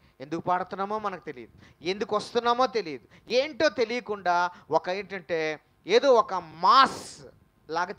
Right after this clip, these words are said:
చేసుకుంటూ వెళ్ళిపోతాం అన్నమాట. చూడండి, చిన్నపిల్లలు, ఆ, స్కూల్కి వెళ్ళినప్పుడు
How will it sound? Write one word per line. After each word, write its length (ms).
చేసుకుంటూ 400
వెళ్ళిపోతాం 420
అన్నమాట. 600
చూడండి, 280
చిన్నపిల్లలు, 640
ఆ, 300
స్కూల్కి 420
వెళ్ళినప్పుడు 580